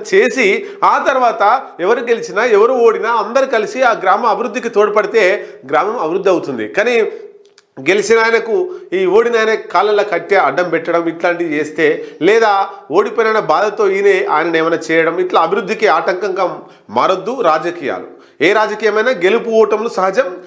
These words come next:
గెలిచిన తర్వాత ఓటమి మళ్ళీ రా-, ఓ-, ఇద్దరు పోటీ చేసినప్పుడు గెలు-, ఒకరు గెలవడం ఒకరు ఓడిపోవడం కామన్గా జరుగుతుంది. గెలిచిన ఆయన ఎంత బాధ్యతగా పనిచేస్తాడో ఓడిపోయిన ఆయన కూడా అంతే బాధ్యతగా ఐదు సంవత్సరాలు పనిచేస్తే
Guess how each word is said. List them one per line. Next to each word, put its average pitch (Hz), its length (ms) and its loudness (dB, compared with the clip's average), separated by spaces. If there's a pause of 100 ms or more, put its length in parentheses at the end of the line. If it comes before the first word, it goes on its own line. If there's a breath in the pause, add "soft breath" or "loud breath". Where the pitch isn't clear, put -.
(280 loud breath)
గెలిచిన 240 280 2
తర్వాత 226 640 2 (360 loud breath)
ఓటమి 240 640 0 (120)
మళ్ళీ 220 600 0
రా-, 165 340 0
ఓ-, 151 560 -2
ఇద్దరు 190 240 2
పోటీ 220 280 0
చేసినప్పుడు 226 440 0
గెలు-, 202 340 2
ఒకరు 180 280 -2
గెలవడం 202 380 2
ఒకరు 202 240 2
ఓడిపోవడం 196 420 2
కామన్గా 202 420 2
జరుగుతుంది. 131 580 -2 (320 loud breath)
గెలిచిన 233 460 2
ఆయన 254 140 0
ఎంత 220 320 0
బాధ్యతగా 233 460 0
పనిచేస్తాడో 196 800 -4 (680 soft breath)
ఓడిపోయిన 262 400 4
ఆయన 247 120 4
కూడా 240 160 2
అంతే 202 300 0
బాధ్యతగా 202 840 0 (380)
ఐదు 196 260 0
సంవత్సరాలు 233 360 0
పనిచేస్తే 190 840 0